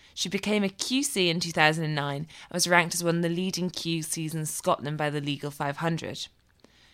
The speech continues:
Cherry is a passionate advocate for Scottish independence, and after the S N P's big wins in the twenty nineteen snap election, she is one of a number of M Ps arguing that the case for a second referendum has never been more potent.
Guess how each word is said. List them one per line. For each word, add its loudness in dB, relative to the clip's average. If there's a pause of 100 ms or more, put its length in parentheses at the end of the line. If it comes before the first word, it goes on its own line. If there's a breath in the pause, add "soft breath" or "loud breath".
(200 soft breath)
Cherry 8
is 4
a 2
passionate 4
advocate 4
for -10
Scottish 0
independence, -2 (400 loud breath)
and 4
after 4
the 6
S 4
N 2
P's -4
big 0
wins 2
in -4
the 0
twenty -2
nineteen -2
snap -4
election, 0 (380 loud breath)
she -2
is 2
one 8
of 4
a 8
number 6
of 6
M 2
Ps -4
arguing 2
that -4
the -6
case 0
for 0
a 2
second 0
referendum 0 (260 loud breath)
has -2
never 6
been 0
more 0
potent. -4